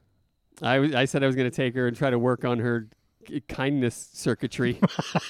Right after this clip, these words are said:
Speaker 2: And,
Speaker 1: And, uh, no, no such luck on that, but she, we'll get her fired back up again.
Speaker 2: Yeah, get the dust off, you know, get her all
Speaker 1: We'll get
Speaker 2: ready to go, you know.
Speaker 1: That's right.
Speaker 2: Yeah.
Speaker 1: That's right.
Speaker 2: Good. Well,
Speaker 1: Yeah.
Speaker 2: you've thrown down the gauntlet. Another episode n-, next week, so that's good.
Speaker 1: Next week.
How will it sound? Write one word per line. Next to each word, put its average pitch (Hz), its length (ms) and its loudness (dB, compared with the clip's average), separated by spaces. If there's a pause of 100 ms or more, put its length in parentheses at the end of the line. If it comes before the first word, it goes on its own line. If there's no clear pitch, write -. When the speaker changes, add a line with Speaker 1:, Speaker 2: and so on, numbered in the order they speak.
(960)
Speaker 2:
And, 120 280 0
Speaker 1:
And, - 0 -
uh, 120 240 2
no, 123 320 0
no 127 100 4
such 135 300 0
luck 127 160 2
on 123 140 2
that, 131 220 2
but 123 140 2
she, - 140 -4
we'll 135 140 2
get 143 180 2
her 240 100 0
fired 127 380 2
back 123 200 0
up 127 140 0
again. 123 240 0
Speaker 2:
Yeah, 135 80 6
get 123 160 2
the 151 80 4
dust 127 340 4
off, 127 280 6
you 127 80 4
know, 123 80 4
get 120 160 2
her 120 100 4
all 117 140 6
Speaker 1:
We'll 117 100 0
get 120 80 0
Speaker 2:
ready 120 160 2
to 113 80 -4
go, 113 380 2
you 120 80 -2
know. 113 180 -2 (140)
Speaker 1:
That's 120 240 0
right. 147 160 4
Speaker 2:
Yeah. 107 140 4 (160)
Speaker 1:
That's - 200 -8
right. 139 160 -4 (160)
Speaker 2:
Good. 180 220 10
Well, 143 100 10
Speaker 1:
Yeah. 147 60 10
Speaker 2:
you've 156 120 6
thrown 165 220 8
down 156 180 8
the 151 80 6
gauntlet. 139 440 6
Another 131 320 4
episode 139 440 4
n-, 147 200 2
next 147 240 2
week, 180 200 4
so - 120 -4
that's 127 180 2
good. 143 260 4
Speaker 1:
Next 135 280 0
week. 208 180 2